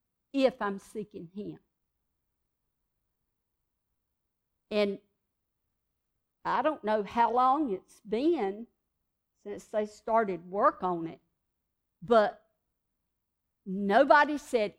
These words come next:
anything to me about how much it would cost. I had no idea. They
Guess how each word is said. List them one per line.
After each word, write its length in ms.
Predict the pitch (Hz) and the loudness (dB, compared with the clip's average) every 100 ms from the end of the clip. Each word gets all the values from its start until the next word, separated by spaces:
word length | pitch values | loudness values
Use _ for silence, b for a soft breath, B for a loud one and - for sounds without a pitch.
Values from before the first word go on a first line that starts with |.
| - | -10
anything 600 | 254 285 311 311 302 285 | -2 0 0 -2 -2 -2
to 40 | 269 | -2
me 460 | 269 311 339 381 - | -2 -2 -2 -4 -6
about 300 | 202 202 208 | -4 2 2
how 220 | 175 226 233 | 0 -4 -2
much 300 | 247 247 - | -2 -4 -10
it 100 | 196 | -12
would 160 | 175 | -12
cost. 640 | - 247 247 294 - - - _ _ _ _ _ _ _ _ _ _ _ _ _ _ _ _ _ _ - | -4 2 2 2 -6 -20 -20 _ _ _ _ _ _ _ _ _ _ _ _ _ _ _ _ _ _ 0
I 140 | 240 | 2
had 240 | 254 233 202 | 4 0 0
no 180 | 233 233 | 2 2
idea. 380 | 240 240 302 - _ _ _ _ _ _ _ _ _ _ _ _ _ _ _ _ _ _ _ _ _ _ 175 | 2 -2 -8 -12 _ _ _ _ _ _ _ _ _ _ _ _ _ _ _ _ _ _ _ _ _ _ -6
They 140 | 180 | -6